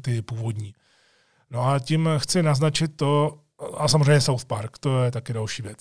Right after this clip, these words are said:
ale ono jich bude mnohem víc. Nicméně tehdy se to dělalo tak, že prostě kvalita převyšovala kvantitu.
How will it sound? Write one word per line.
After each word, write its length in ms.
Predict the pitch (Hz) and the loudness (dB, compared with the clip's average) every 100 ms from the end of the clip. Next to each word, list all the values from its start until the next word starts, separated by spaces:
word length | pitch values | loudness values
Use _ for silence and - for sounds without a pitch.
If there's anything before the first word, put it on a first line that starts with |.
| - | -6
ale 240 | 139 127 | -2 0
ono 240 | 113 120 123 | 0 -2 0
jich 80 | 123 | 0
bude 240 | 123 127 | 2 0
mnohem 280 | 123 123 131 | 2 2 2
víc. 240 | 104 - - - - - - - | 0 -10 -14 -18 -20 -20 -20 -8
Nicméně 760 | 147 151 180 175 175 175 170 160 151 | -2 4 6 6 6 6 4 0 -2
tehdy 640 | 170 151 143 139 139 139 156 151 _ _ _ _ _ _ _ - | 2 4 4 4 2 2 0 -4 _ _ _ _ _ _ _ -6
se 280 | - 139 | -2 0
to 400 | 127 156 147 143 | 0 2 4 2
dělalo 400 | 139 123 131 139 | 0 2 2 2
tak, 300 | 135 131 127 139 131 | 0 -2 0 0 2
že 560 | 123 135 131 127 127 117 110 - _ | 2 2 2 2 0 -2 -10 -20 _
prostě 560 | 120 113 - - 127 120 | -10 -6 -8 -4 -4 -4
kvalita 600 | - 120 120 123 131 123 | -2 0 0 0 0 0
převyšovala 720 | - 120 113 - 113 120 113 | -2 -4 -2 -2 -2 -2 -4
kvantitu. 680 | - 120 113 123 - 98 | -2 -2 0 -2 -4 -10